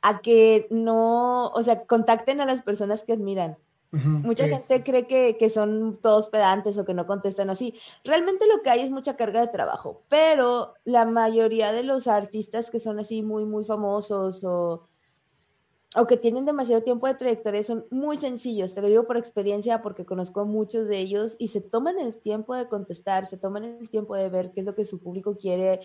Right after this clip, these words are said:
Speaker 1: A lo mejor no contestan los diez mil mensajes, pero te lo juro que sí los leen y todo el rollo.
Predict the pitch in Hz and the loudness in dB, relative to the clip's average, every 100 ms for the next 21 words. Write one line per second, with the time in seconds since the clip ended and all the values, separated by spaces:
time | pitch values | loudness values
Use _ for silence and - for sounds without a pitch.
0 | - - 202 208 202 214 233 247 226 226 | -16 -4 0 2 2 0 0 0 0 -2
1 | 233 214 185 190 185 202 214 190 208 208 | -4 -2 -4 -4 -6 -6 -6 -6 -6 -8
2 | - 175 156 - _ _ _ _ _ _ | -8 -4 -4 -6 _ _ _ _ _ _
3 | _ _ _ _ - 190 190 214 220 220 | _ _ _ _ -2 0 2 2 2 0
4 | 196 185 175 175 175 165 156 190 165 | 0 -2 -4 -6 -4 -6 -4 -4 -4